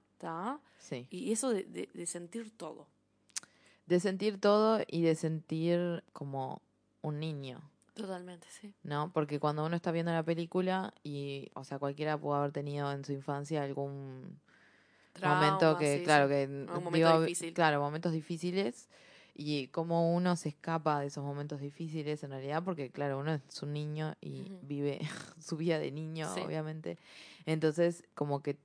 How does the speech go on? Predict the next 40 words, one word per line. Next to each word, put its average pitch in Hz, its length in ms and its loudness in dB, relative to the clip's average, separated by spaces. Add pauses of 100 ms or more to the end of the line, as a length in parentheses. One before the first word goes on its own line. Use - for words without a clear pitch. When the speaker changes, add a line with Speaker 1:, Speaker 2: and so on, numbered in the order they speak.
(120)
Speaker 2:
digo, 135 680 -4
nada, 135 340 -4
eso 131 160 -6
te 131 120 -6
pone 139 400 -6
en 135 200 -10
esa 139 180 -8
perspectiva 131 600 -8 (260)
de 135 280 -8
Speaker 1:
Ujú. 139 100 -8
Speaker 2:
Ofelia. 127 520 -10 (200)
Speaker 1:
Sí, 190 260 -12 (100)
mucho 185 340 -6
más, 190 300 -4
o 170 80 -10
sea, 175 220 -6
te 180 120 -6
toca 190 240 0
realmente 185 320 -8
la 190 100 -6
sensibilidad 165 680 -10
que 165 140 -12
uno 160 160 -12
tiene. 160 180 -14
Speaker 2:
Claro. 131 340 -2 (580)
Speaker 1:
Hablemos 269 420 -4
un 220 60 -10
poco 214 220 -4
de 190 80 -4
la 196 100 -8
música. 226 680 -4
La 190 120 -6
banda 185 220 -8
sonora 180 300 -10
está 180 180 -12
compuesta 180 720 -10 (200)
por 180 380 0
el 170 300 -10 (140)
compositor 170 480 -14
español 180 520 -8